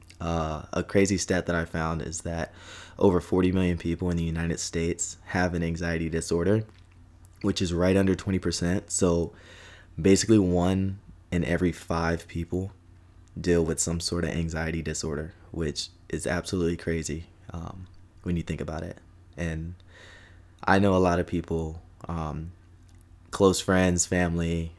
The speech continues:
um, myself, that deal with anxiety. And it's crazy how many people, when you think about that stat, it's one in five U S Americans. Uh,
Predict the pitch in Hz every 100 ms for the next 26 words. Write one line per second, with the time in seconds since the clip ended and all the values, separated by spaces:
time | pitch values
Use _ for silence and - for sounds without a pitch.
0 | - 82 80 78 90 92 92 82 - 87
1 | 82 - 80 - 85 85 85 85 85 90
2 | 95 90 85 - 104 98 92 90 87 -
3 | 92 95 87 87 82 90 85 87 85 87
4 | - - 87 90 101 - - 90 - 87
5 | 95 101 113 123 - 104 - 98 92 90
6 | 87 - - - - 92 98 92 87 -
7 | - 85 85 80 - 57 - - - -
8 | - - - - 82 80